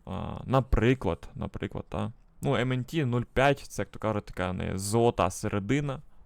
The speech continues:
Ось, якщо вона проб'є її, там буде дуже негативно. Ось, по, а, давайте ми по Кардані подивимося, так, там ситуація.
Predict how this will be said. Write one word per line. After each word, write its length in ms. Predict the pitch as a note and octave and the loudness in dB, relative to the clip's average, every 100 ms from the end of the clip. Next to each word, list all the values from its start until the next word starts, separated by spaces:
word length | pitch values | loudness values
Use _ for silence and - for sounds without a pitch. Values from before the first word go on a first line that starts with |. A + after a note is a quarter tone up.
| - | -12
Ось, 240 | F#2+ F2+ | -8 -6
якщо 220 | G2+ - | -8 -4
вона 120 | B2 G#2+ | -2 0
проб'є 380 | A#2 G#2+ A2+ | -2 0 2
її, 200 | A2 C3+ | 2 0
там 220 | C#3+ G2 G2 | -2 -2 0
буде 160 | G2+ | -2
дуже 260 | F#2+ G2 F#2 | -2 -4 -4
негативно. 720 | F2+ G2+ - C#3+ C#3+ B2+ A#2 - - - - - - - | -4 -4 -2 0 0 -2 -6 -14 -20 -20 -20 -20 -16 -4
Ось, 540 | G#2+ G2+ F#2+ - - - | -2 0 0 -4 -10 -10
по, 480 | - A2 G2+ F#2+ C2 - - _ - - - - | -4 0 2 0 -2 -6 -10 _ -20 -20 -20 -12
а, 160 | F#2+ F2+ | -10 -8
давайте 260 | G#2 - | -8 -6
ми 100 | G2 | -8
по 200 | - A#2+ | -2 -2
Кардані 500 | - A2+ G2+ A2 G2+ | 0 -2 0 0 0
подивимося, 840 | F#2 A#2 G2 B2+ B2+ G2 - - - | -4 -2 2 2 2 -2 -4 -10 -8
так, 320 | - G#2 - - - | -6 -6 -6 -18 -10
там 380 | A#1 B1 A1 - - _ _ - | -8 -8 -12 -18 -20 _ _ -18
ситуація. 920 | - A2 A2+ C3 D#3 - - A#2 G2 | -14 -4 2 4 4 2 -4 -2 -2